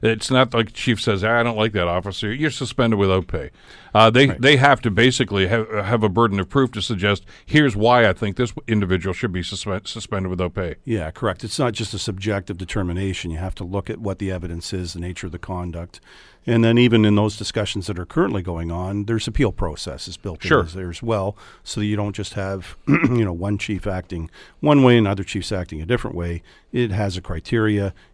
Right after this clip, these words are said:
Speaker 2: it has an appeal process, it has guarantees.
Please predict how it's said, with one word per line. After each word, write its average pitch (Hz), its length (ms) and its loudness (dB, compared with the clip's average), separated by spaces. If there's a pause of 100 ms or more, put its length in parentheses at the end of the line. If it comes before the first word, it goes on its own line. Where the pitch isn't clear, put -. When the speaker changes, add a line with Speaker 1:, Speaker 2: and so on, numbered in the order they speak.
Speaker 2:
it 90 80 -6
has 80 240 -6
an 78 60 -10
appeal 95 260 -4
process, 85 560 -6
it 92 100 -10
has 76 220 -10
guarantees. - 560 -18